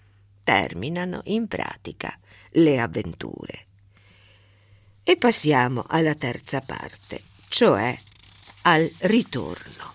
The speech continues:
Per Leonardo il ritorno in città è amaro, anzi amarissimo,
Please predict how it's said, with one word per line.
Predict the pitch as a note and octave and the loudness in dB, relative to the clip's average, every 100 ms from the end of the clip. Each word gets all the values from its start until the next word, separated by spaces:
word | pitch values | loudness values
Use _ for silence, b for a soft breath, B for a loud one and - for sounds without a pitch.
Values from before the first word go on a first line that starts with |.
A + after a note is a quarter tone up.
| _ _ _ _ _ _ _ _ _ b b b b b b b b b b b b b - | _ _ _ _ _ _ _ _ _ b b b b b b b b b b b b b -4
Per | - F#4 | 6 8
Leonardo | C4+ E3 C#3+ C3 C#3 D3 D3+ D#3 | 10 8 8 6 4 2 2 2
il | D3+ D#3 | 4 4
ritorno | D#3 D#3 C#3 C3+ C3+ C3 | 2 2 0 0 -2 -4
in | C3 - | -6 -4
città | - F#3+ - F2+ F#2+ - - | -2 -2 -4 -2 0 -2 -6
è | C3+ C3 | -4 -2
amaro, | B2 G#2+ D2+ D2 C#2+ D2 D2+ - _ _ | 0 -2 -4 -4 -8 -10 -12 -16 _ _
anzi | - F3+ G3 E3+ - - - | 0 2 4 2 -2 -8 -8
amarissimo, | - D#3+ D#3+ A2 E2+ - - - G2 E2+ | -2 2 2 0 -4 -6 -6 -6 -6 -8